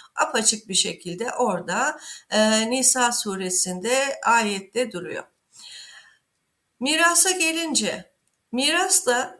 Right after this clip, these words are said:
gene mirasla ilgili ilk ayetten itibaren şu görülür. Ana babalarından, akrabalarından kalanlardan,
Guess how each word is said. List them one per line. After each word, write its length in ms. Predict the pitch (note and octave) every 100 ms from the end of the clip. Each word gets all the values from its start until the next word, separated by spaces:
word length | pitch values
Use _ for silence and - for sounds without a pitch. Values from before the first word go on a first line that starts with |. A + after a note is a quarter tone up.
| -
gene 420 | B3 C#4 B3 A#3+
mirasla 540 | C4 B3 C4 C#4 - A3
ilgili 340 | A3 G3+ G#3+
ilk 280 | - C#4 C#4 -
ayetten 540 | A3 G#3+ A3 G#3+ G#3+
itibaren 920 | F#3+ F#3 G3+ F#3+ F#3+ G3 A3+ C4+ - -
şu 260 | - A3
görülür. 680 | F#3 E3+ D#3 D3 - - - _
Ana 320 | A3 B3+ C#4
babalarından, 1040 | C4 A3 A#3+ A3+ A3+ A3+ A3 G#3 A3 B3+ -
akrabalarından 1300 | G#3+ G#3+ A3 A3+ G#3+ G#3+ G#3+ G#3 G#3+ G#3+ G#3+ A3 -
kalanlardan, 1200 | - G#3 G3+ F#3+ F#3+ F#3 F3+ F3 E3+ E3+ A3+ D#4